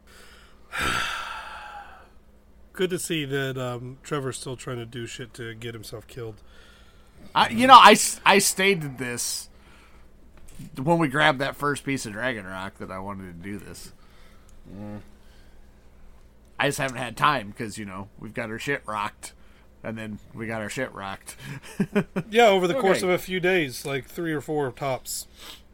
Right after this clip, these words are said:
Speaker 2: But yeah, that's
Speaker 3: Okay.
Speaker 2: what I wanna do. And I wanna ask the blacksmith for help just because it's good relations.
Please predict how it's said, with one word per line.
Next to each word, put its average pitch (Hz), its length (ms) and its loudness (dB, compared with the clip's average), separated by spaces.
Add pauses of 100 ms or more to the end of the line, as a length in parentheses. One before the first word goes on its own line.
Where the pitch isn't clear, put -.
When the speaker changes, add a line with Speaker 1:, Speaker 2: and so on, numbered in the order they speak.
(840)
Speaker 2:
But 160 100 2
yeah, 160 180 2 (100)
that's 175 220 2
Speaker 3:
Okay. 175 80 2
Speaker 2:
what 170 100 4
I 160 80 8
wanna 151 240 6
do. 135 260 -4 (260)
And 151 120 2
I 175 80 10
wanna 190 200 6
ask 175 280 2
the 165 80 -2
blacksmith 147 520 0
for 135 160 -4
help 135 260 0
just 131 220 -6
because 123 380 -6
it's 113 160 -12
good 113 180 -10
relations. 95 640 -14